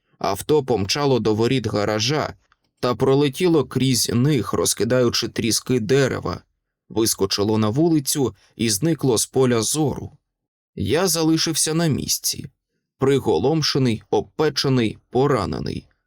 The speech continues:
з задурманеним мозком. На силу втримавшись на ногах, я зробив кілька кроків до діри в стіні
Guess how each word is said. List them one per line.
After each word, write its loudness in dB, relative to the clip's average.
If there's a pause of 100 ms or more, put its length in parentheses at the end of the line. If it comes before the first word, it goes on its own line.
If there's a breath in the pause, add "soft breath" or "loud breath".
(120)
з -2
задурманеним 2
мозком. 0 (640)
На 0
силу 2
втримавшись -2
на -2
ногах, -2 (260)
я 0
зробив 0
кілька -2
кроків -2
до 0
діри 0
в -2
стіні -2